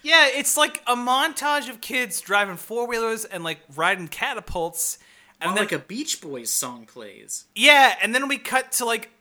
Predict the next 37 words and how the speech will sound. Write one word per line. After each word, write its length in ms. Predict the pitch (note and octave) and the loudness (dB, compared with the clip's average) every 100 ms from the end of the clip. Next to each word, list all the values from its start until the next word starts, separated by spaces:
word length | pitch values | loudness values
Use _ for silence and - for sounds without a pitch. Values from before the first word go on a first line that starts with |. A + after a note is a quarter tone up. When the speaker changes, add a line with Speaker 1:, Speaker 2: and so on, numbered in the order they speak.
| _ | _
Speaker 1:
a 120 | G3 | -10
ten-minute 640 | F#3+ - A3+ A#3 A3 G#3 F3 | -8 -8 -6 -6 -6 -8 -6
scene 420 | G#3+ G#3 G3+ F#3+ | -4 -4 -6 -8
of 220 | - E3+ D3+ | -12 -12 -6
this 260 | F#3+ - | -6 -6
guy 560 | C#3+ - D#3+ G#3 G#3+ F3+ | -10 -4 0 2 2 2
arguing 440 | C#3+ D3 F3+ F3+ F3+ | -2 -4 -4 -6 -8
about, 400 | D3+ D#3+ D#3+ D3+ | -4 -2 -2 -2
like, 240 | C#3+ C3+ - | -4 -4 -4
asset 500 | D#3 G3+ - C#3 A#2 | -4 -2 -2 -2 -4
forfeiture. 680 | - B2+ A#2+ A#2+ - B2 A#2+ | -8 -8 -8 -8 -8 -8 -8
And 120 | C#3 | -10
you're 80 | D#3 | -8
like, 300 | E3 - - F3+ | -8 -10 -20 -12
"Good 280 | - D#4+ - | -8 -8 -10
God, 440 | F3+ D#4+ F4+ A#2+ | -8 -6 -6 -6
<laughs> 180 | D3 - | -10 -10
what 140 | G4+ D4 A#3+ | -8 -8 -6
is 240 | F#4+ - | -8 -8
this?" 380 | - - - - - | -10 -12 -12 -12 -2
Speaker 2:
Yeah, 160 | D4 - - | -2 -2 -6
no, 200 | C#4 C4 | -6 -6
you 160 | G3+ A#3 | -8 -12
know 80 | D4+ | -10
what 100 | F#3 | -8
happens? 500 | D#3 F3+ D4 D4 - | -6 -6 -8 -18 -18
It's 140 | - A#3 | -10 -10
a 60 | |
montage 600 | F#3 F#3+ B3+ C#4 C4+ C4 | -8 -10 -12 -12 -10 -10
of 140 | F3 - | -10 -12
kids 320 | - B3 B3 | -16 -12 -10
having 340 | A3+ G#3 G#3 | -10 -12 -16
fun, 400 | F#3+ A3+ A3 D#3 C3+ | -18 -16 -14 -14 -16
followed 400 | - F#3+ C4+ C4+ D3 | -14 -14 -12 -16 -14
by 380 | C3+ C3 C#3 - _ | -12 -10 -10 -12 _
his 320 | - B3+ B3+ | -14 -8 -8
parents, 680 | - - C#4 D4+ C4+ F3 F3 | -8 -12 -10 -8 -6 -6 -8